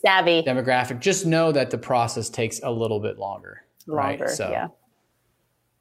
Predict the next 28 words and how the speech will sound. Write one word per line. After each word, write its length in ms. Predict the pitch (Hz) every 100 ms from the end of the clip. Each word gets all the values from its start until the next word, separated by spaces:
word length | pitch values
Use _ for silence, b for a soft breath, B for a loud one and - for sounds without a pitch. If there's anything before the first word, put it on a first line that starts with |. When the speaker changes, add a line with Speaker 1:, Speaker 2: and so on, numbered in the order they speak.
| -
Speaker 2:
all 100 | 147
right, 460 | 160 143 - - -
Casey, 380 | 170 165 165 156
I'm, 80 |
hopefully 320 | 147 156 156 143
I'm 140 | 131
saying 240 | - 131
that 120 | 123 113
right. 140 | 113
I 60 | 117
think 220 | 120 117
I 100 | 113
am. 220 | 110 110
What 320 | 135 131 135
do 60 | 147
you 180 | 151 156
say 420 | - 139 131 131
to 100 | 131
prospects 640 | - 123 123 - 120 113
waiting 380 | 131 120 123 131
for 300 | 123 127 123
a 40 | 117
mar-, 340 | 117 123 123
market 400 | 143 139 147 160
crash 380 | - 139 135 127
and 160 | 123 113
discounted 640 | 127 123 - 127 120 117
homes? 560 | 117 117 104 87 -